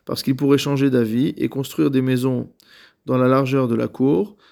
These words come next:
à Odef à la Mavoy, donc sur les parties de la cour qui dépassent le Mavoy de part et d'autre. C'est-à-dire qu'on parle d'un cas, comme on a vu depuis le début, où le Mavoy est plus étroit que le Khatser, donc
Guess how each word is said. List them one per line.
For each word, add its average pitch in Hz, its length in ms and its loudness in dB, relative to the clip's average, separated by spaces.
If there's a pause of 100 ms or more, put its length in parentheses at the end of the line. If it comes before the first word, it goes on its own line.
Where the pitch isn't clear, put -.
(180)
à 123 200 -4
Odef 151 380 2
à 131 60 0
la 127 80 0
Mavoy, 120 480 0
donc 135 160 -4
sur 127 100 -6
les 127 120 -2
parties 127 340 -2
de 127 80 0
la 127 80 4
cour 135 320 0
qui - 140 -10
dépassent 135 580 0
le 123 80 -4
Mavoy 123 400 2
de 113 100 -2
part 113 260 -4
et 117 60 0
d'autre. 160 360 -2 (400)
C'est-à-dire 120 160 -6
qu'on 127 120 -4
parle 139 200 2
d'un 123 140 -2
cas, 131 300 0
comme 123 220 -6
on 120 60 -2
a 120 80 0
vu 120 100 0
depuis 120 220 -4
le 123 60 -6
début, 123 280 2
où 123 160 0
le 123 80 4
Mavoy 127 320 2
est 123 60 2
plus 143 260 -2
étroit 135 500 -2 (520)
que - 100 -2
le 139 160 6
Khatser, 170 540 -2
donc 135 220 -4